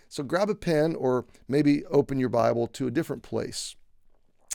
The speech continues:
Uh, I want you to go to Second Samuel chapter eight, verses one to fourteen,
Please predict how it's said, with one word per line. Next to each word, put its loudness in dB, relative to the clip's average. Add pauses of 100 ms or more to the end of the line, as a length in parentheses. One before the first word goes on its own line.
(140)
Uh, 0
I -4
want -2
you -4
to -6
go 0
to -2 (420)
Second -2
Samuel -4
chapter -4
eight, -4 (600)
verses -2
one -2
to -4
fourteen, -6